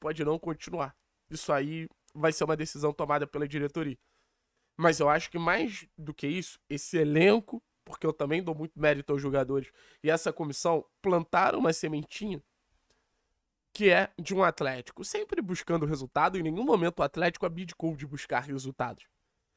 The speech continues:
mas plantando a sementinha do bom futebol. Porque eu acho que o Atlético, ele é sinônimo de bom futebol. Esse atle-, esse novo Atlético, de Zapelli, de Bueno, de Canóbio, de Coelho, de Kaká, de Esquivel,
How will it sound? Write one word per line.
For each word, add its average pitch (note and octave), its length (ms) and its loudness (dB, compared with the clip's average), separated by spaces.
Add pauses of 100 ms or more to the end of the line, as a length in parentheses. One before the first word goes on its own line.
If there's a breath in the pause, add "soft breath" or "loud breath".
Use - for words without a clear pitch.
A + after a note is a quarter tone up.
(200)
mas D#3+ 180 2
plantando D#3 400 -2
a E3+ 40 -2
sementinha D3+ 500 -6
do D#3+ 100 -6
bom D3 200 -2
futebol. D3 500 -8 (680 soft breath)
Porque - 200 -6
eu A3 40 6
acho A3 140 0
que - 80 0
o A#3+ 40 8
Atlético, A3 400 2
ele A3+ 100 2
é - 20 -2
sinônimo F#3 540 0
de B2+ 100 -12
bom C3+ 200 -2
futebol. B2 420 -10 (1120)
Esse D3 200 0
atle-, E3 400 2
esse E3 280 -2
novo E3+ 420 6
Atlético, D#3 600 -2 (320)
de D3 120 -12
Zapelli, C#3 580 4
de C3 120 -18
Bueno, C3+ 480 -2
de B2 100 -18
Canóbio, C#3 540 -4
de - 100 -20
Coelho, C#3 580 -4
de B2+ 120 -18
Kaká, D3 520 -4
de C#3 140 -16
Esquivel, C#3+ 580 -6